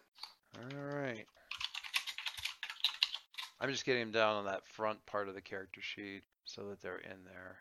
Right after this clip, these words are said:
And I remember that. I just, I was listening to it in the car. That doesn't not make for good note-taking situations. Sanctuary. Okay, let's work down. Okay, so we got this, and we had, um, Guthrie's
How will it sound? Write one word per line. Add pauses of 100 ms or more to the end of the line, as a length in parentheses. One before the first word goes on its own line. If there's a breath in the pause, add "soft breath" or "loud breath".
(140)
And
I
remember
that.
I
just,
I (120)
was
listening
to
it
in
the
car.
That
doesn't
not
make
for
good (200)
note-taking (120)
situations. (1300)
Sanctuary.
Okay,
let's
work
down.
Okay,
so
we
got
this,
and
we
had,
um, (240)
Guthrie's